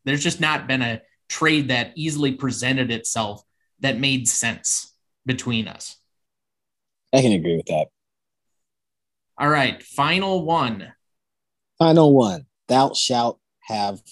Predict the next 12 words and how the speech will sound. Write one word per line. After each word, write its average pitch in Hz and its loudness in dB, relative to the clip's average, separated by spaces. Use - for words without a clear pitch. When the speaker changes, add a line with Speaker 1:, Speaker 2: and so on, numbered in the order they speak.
Speaker 2:
fun. 147 -12
At - -12
the 120 2
end 151 6
of 151 6
the 139 6
day, 127 4
it 113 -2
is 127 4
a 101 -4
game, 101 -4
right? 92 -4